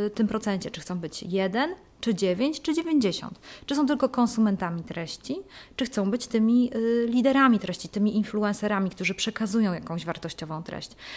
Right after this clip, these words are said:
Też druga rzecz, która, y, też jest ciekawa, to, mm, ta zasada jeden dziewięć dziewięćdziesiąt to jest ta sama zasada, którą kieruje się zasada Pareto, że dwadzieścia,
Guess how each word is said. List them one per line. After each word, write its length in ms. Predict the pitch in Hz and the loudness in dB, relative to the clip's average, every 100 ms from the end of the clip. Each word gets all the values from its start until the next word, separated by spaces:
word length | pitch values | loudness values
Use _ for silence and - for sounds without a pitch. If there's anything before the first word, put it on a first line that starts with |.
| - - - | -16 -20 2
Też 300 | 277 - 202 | 4 4 0
druga 280 | 208 247 233 | 0 0 0
rzecz, 180 | 247 | -2
która, 360 | - 240 240 226 214 220 214 214 | -2 0 2 2 0 0 0 -2
y, 40 | |
też 180 | 220 - | -4 -4
jest 180 | 220 - | -6 -6
ciekawa, 340 | 233 240 240 | -4 -2 -2
to, 120 | 285 302 | 0 -2
mm, 460 | 226 226 233 233 | -2 -2 0 0
ta 320 | 226 220 214 202 | 0 -2 -2 -2
zasada 400 | 220 - 254 233 | -4 -4 -2 0
jeden 300 | 233 226 220 | 2 4 4
dziewięć 240 | 214 214 | 4 2
dziewięćdziesiąt 480 | 196 214 277 269 247 | 2 0 0 -2 -2
to 80 | 220 | -4
jest 100 | 214 | -6
ta 80 | 220 | -4
sama 240 | 240 233 | -2 0
zasada, 340 | 220 220 233 226 | -2 0 0 -2
którą 280 | - 220 | -4 -4
kieruje 320 | 214 226 233 220 | -2 0 0 0
się 180 | 220 214 - - | -4 -6 -12 -6
zasada 300 | 214 214 226 | -4 -2 -2
Pareto, 540 | 226 214 180 - 151 - - - _ | 0 0 -2 -6 -12 -14 -20 -20 _
że 200 | 185 190 | -2 -2
dwadzieścia, 640 | 180 202 185 226 - 202 | 0 -2 0 -2 0 -2